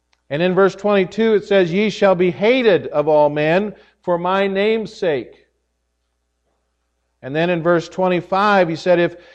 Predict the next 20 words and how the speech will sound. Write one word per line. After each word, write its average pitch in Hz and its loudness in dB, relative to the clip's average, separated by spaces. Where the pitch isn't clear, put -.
if 151 -2
they 202 6
have 190 0
called 202 2
the 180 -2
master 190 -2
of 156 -4
the 160 2
house 180 2
Beelzebub, 165 2
how 185 -2
much 196 0
more 190 0
shall 180 0
they 165 0
call 175 0
them 175 -2
of 165 -2
this 185 -4
household?" 185 -10